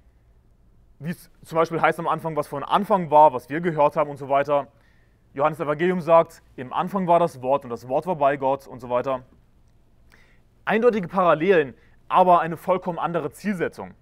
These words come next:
In Johannes Kapitel zwanzig, Vers dreißig lesen wir die Zielsetzung des Johannesevangeliums. Das ist eine andere Zielsetzung als die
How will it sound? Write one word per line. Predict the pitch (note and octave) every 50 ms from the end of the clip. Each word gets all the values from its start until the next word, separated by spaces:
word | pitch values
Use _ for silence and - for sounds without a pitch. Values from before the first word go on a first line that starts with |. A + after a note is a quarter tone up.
| _ _ _ _ _ -
In | D3+ D3+
Johannes | D#3+ D#3 D#3 F#3 G#3+ G#3
Kapitel | - A#3+ F#3+ F3+ E3
zwanzig, | - - D#3 G3 F#3+ G3 D#3
Vers | - D#3 C#3 -
dreißig | B2 A#2 C#3+ G3 - F3 C#3+ A#2+
lesen | C3+ - F#3 F3 E3
wir | D3 D#3+
die | C3+ C#3 D3+ -
Zielsetzung | - - A3 G3+ F3 D#3+ - D3 C#3
des | C#3 -
Johannesevangeliums. | D3 C#3 C#3+ D3+ C#3+ D3+ C#3 C#3 B2+ B2+ D#3 D3 C#3+ D3 - _ _ _ _ _ _ _ _ _ _ -
Das | D#3 F3+
ist | G#3
eine | G#3 F3+ F3+ E3 -
andere | F3+ A3 A#3 G#3+ F3 E3
Zielsetzung | - - G#3 G3+ F3 F3+ - - F3 D#3+
als | D3 C#3+ -
die | _ - F#3+ G3 G#3 F#3